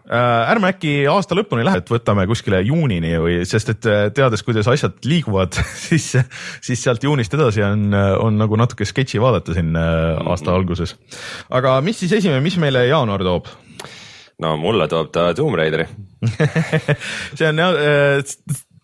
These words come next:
Speaker 1: seda vist ei ole mõtet uudistes rääkida, aga et, äh, Tomb Raider nüüd kinnitati ära P C-le kahekümne kaheksas jaanuar,
Speaker 2: Mhm.
Speaker 1: tuleb Steam'i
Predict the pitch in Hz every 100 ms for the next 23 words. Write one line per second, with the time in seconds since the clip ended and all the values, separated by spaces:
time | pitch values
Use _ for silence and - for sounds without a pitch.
0 | - 101 - 175 151 147 160 160 180 156
1 | 165 180 120 113 180 139 98 98 101 104
2 | 104 - 117 113 160 117 113 107 113 147
3 | 123 123 165 156 107 110 - 110 107 104
4 | 135 113 113 127 104 90 - 139 127 98
5 | 92 - - - 82 80 85 - - 208
6 | 190 110